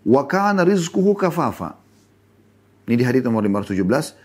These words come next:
Hadis nomor lima ratus delapan belas-nya, "Wa kana aishuhu kafafa."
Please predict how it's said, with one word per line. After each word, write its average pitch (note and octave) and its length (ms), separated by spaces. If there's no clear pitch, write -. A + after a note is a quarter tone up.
Hadis D3 160
nomor D3 240
lima B2+ 200
ratus B2+ 520
delapan A2 320
belas-nya, C#3+ 480
"Wa B2 240
kana D#3 480
aishuhu D#3+ 480
kafafa." A2+ 560